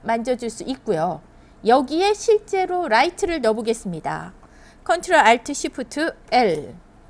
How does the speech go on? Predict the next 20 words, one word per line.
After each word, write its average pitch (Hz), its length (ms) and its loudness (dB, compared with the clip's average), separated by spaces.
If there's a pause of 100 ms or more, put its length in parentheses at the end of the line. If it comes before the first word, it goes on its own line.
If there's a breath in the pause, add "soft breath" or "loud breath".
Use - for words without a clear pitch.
(1200 loud breath)
어, 196 180 -2
패러럴 494 460 4
라이트를 302 360 4
한번 247 240 0
넣어보겠습니다. 190 920 0 (280)
오케이 285 540 -4
해서 180 360 -6
빛이 208 320 -2
들어가니 254 400 0
달라지죠. 185 600 -4 (600 loud breath)
자, - 160 -10
패러럴 302 400 -2
라이트의 254 380 2
포지션을 294 560 -6
열어서 190 600 -6 (560)
약간 240 640 -2
위에서 285 340 -4
이렇게 233 420 -2
비춰지게 233 540 -8
해볼까요? 226 520 -2